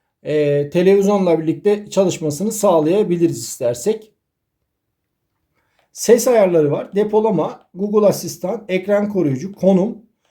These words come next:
güvenlik ve kısıtlamalar, erişebilirlik ayarları ve sıfırla seçeneği mevcut burada. Şöyle geldiğimiz zaman bakalım. Önce bir ana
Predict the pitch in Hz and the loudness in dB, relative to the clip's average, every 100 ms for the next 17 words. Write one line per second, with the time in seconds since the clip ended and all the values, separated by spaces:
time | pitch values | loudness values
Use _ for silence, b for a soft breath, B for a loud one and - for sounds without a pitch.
0 | _ _ 160 196 214 226 226 185 170 - | _ _ -4 0 2 0 -2 -4 -6 -8
1 | - 156 175 240 - 196 208 214 208 208 | -10 -6 -2 -4 -2 -2 0 -2 -2 -2
2 | 196 160 151 175 247 220 202 214 - 147 | 2 4 4 0 0 0 0 -8 -4 -6
3 | 139 135 - - 139 139 127 123 123 117 | -4 -8 -8 -8 -10 -6 -6 -6 -4 -6
4 | 117 135 107 120 214 - _ _ _ _ | -6 -10 -8 -4 -4 -6 _ _ _ _
5 | _ _ _ _ _ - 220 233 226 226 | _ _ _ _ _ 2 6 6 4 2
6 | 226 240 247 226 214 220 226 233 233 214 | 2 0 -2 0 0 -2 -2 -2 0 0
7 | 170 202 208 208 214 208 - - 180 196 | 0 0 2 2 2 0 -10 -10 -4 0